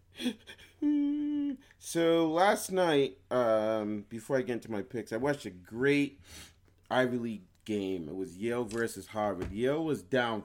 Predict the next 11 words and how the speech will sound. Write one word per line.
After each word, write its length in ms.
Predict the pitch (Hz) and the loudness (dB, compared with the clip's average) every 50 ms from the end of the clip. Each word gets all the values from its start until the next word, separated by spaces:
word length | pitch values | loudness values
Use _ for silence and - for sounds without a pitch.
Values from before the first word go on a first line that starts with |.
| - _ _ | -10 _ _
fourteen 540 | - 135 143 139 131 131 - 135 131 120 110 | -6 -2 0 0 -2 -2 -4 -4 -4 -4 -4
points. 400 | - - - 120 110 104 101 101 | -8 -10 -8 -6 -4 -4 -4 -6
They 140 | - 98 98 | -6 -8 -8
came 340 | 95 - - 139 143 143 127 | -8 -6 -2 0 0 0 0
back. 440 | 104 117 117 113 110 104 104 - - - _ - - - - - - - _ - _ _ - | 0 0 2 4 4 2 2 -2 -8 -20 _ -20 -20 -20 -20 -20 -20 -20 _ -20 _ _ -2
Their, 240 | 110 113 113 110 110 | 0 0 2 4 4
uh, 160 | 107 104 98 | 4 4 2
main 380 | 104 110 123 139 151 151 139 | 2 2 4 4 6 6 6
man 300 | 135 139 143 143 131 120 | 6 6 6 4 4 2
hit 440 | 113 110 123 131 131 120 - - - _ _ _ _ _ _ _ _ _ _ _ _ _ _ _ _ _ _ _ _ _ _ _ _ - - - | 2 2 2 2 2 2 0 -6 -12 _ _ _ _ _ _ _ _ _ _ _ _ _ _ _ _ _ _ _ _ _ _ _ _ -20 -20 -16
a 120 | - - | -16 -16